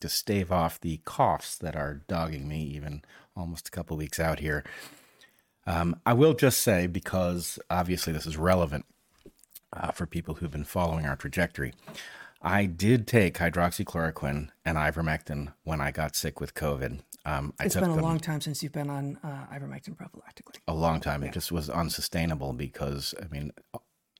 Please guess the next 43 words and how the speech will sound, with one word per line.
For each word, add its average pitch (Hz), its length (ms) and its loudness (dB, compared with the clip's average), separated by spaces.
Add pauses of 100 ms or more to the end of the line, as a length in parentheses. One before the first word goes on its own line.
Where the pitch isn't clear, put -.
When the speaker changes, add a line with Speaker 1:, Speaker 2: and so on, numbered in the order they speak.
(100)
Speaker 1:
in 92 80 -4
addition 85 360 0
to 80 100 -2
it 80 80 -2
not 78 160 0
being 78 220 0
good 78 180 -2
for 82 100 -4
you 71 80 -2
to 65 80 -6
be 76 100 -4
on 76 120 0
any 85 160 4
drug 64 260 -2
permanently, 69 600 -6 (500)
um, 71 400 -2
they 78 100 0
made 76 180 0
it 71 100 -4
very 73 140 0
hard 73 200 0
to 69 80 -6
get. 76 260 -2
And 67 140 -8
so 69 160 -6
one 69 160 -4
had 69 220 -4
to 71 80 -6
judge 67 420 -4
your 69 160 -4
ability 73 380 -4
to 65 100 -6
respond 87 520 4
to 80 120 -2
a 76 60 -4
case 78 260 -2
of 71 80 -10
covid 69 400 -2
rather 69 320 0
than 69 240 -4 (720)
prevent 175 320 0
one. 143 180 -4 (760)
Um, 98 240 6